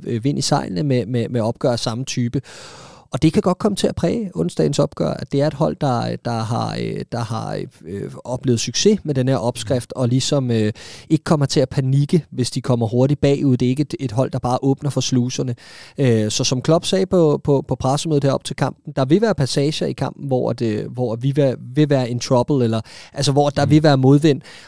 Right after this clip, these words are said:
Speaker 1: Og det kan man jo tolke, som man vil. Der kommer ikke til at være lange passager i kampen, hvor Villarreal kommer til at sidde på spillet eller bombardere os. Det er ikke det, han mener, men han mener måske, at der vil være passager, hvor det bliver frustrerende, og, øh, hvor vi måske ikke skaber så meget, som vi gerne ville. Jeg tror, der er mange, der sidder og forventer,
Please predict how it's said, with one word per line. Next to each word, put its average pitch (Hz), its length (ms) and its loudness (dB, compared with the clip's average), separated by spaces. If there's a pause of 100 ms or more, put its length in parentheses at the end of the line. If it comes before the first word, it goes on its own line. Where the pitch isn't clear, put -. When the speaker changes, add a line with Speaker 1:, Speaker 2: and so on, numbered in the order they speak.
Speaker 1:
Og - 80 -10
det 143 80 -6
kan 175 100 -6
man 170 100 -2
jo 160 60 0
tolke, 147 360 0
som 160 160 0
man 117 240 -2
vil. 143 220 2
Der 135 80 -2
kommer 139 200 -2
ikke 151 100 -4
til - 120 -2
at 151 60 -2
være 127 380 -2
lange 131 320 -4
passager 139 460 0
i 131 40 -2
kampen, - 340 -10
hvor 123 120 0
Villarreal 120 400 0
kommer 139 200 -4
til - 120 -6
at 127 60 -6
sidde 135 220 -2
på 147 100 -2
spillet 151 440 2
eller 110 220 0
bombardere 127 680 0
os. - 180 -2
Det - 360 -12
er 139 40 0
ikke 135 140 -2
det, 147 100 6
han 135 140 4
mener, 147 240 2
men 127 160 0
han 120 160 -4
mener 139 240 -4
måske, 135 320 -4
at 113 100 -4
der 123 60 -4
vil 117 100 -4
være 113 180 -2
passager, 123 480 -2
hvor 117 160 -2
det 120 120 -8
bliver 120 140 -2
frustrerende, 131 640 -2 (360)
og, 107 340 2
øh, 104 120 0
hvor 127 140 2
vi 135 100 0
måske 123 280 -2
ikke 151 120 -2
skaber - 380 -2
så - 140 0
meget, 123 240 -2
som 120 180 -4
vi 107 40 -6
gerne 117 320 -2
ville. 117 220 2
Jeg 117 100 0
tror, - 160 -2
der 143 60 -4
er 156 40 -4
mange, 139 200 -4
der 139 60 -4
sidder 123 180 -4
og 117 40 -8
forventer, 120 340 -6